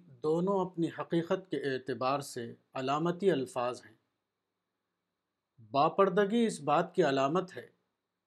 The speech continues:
کہ عورت اپنی نسائیت کو محفوظ رکھتے ہوئے دنیا میں زندگی گزارے۔ اس کے برعکس بے پردگی اس بات کی علامت ہے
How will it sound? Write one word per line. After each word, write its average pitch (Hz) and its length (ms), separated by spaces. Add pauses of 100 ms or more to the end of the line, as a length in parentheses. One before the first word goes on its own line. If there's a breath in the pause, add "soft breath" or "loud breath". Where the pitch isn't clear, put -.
(420)
کہ - 40
عورت 156 460
اپنی 208 320
نسائیت 151 840
کو 165 80
محفوظ 180 540
رکھتے 165 320
ہوئے 117 320 (680)
دنیا 160 320
میں 202 120
زندگی 139 520
گزارے۔ 113 320 (1600)
اس 160 140
کے 208 140
برعکس 151 720 (340)
بے 143 260
پردگی 165 560
اس 185 220
بات 143 300
کی 156 100
علامت 135 540
ہے 104 80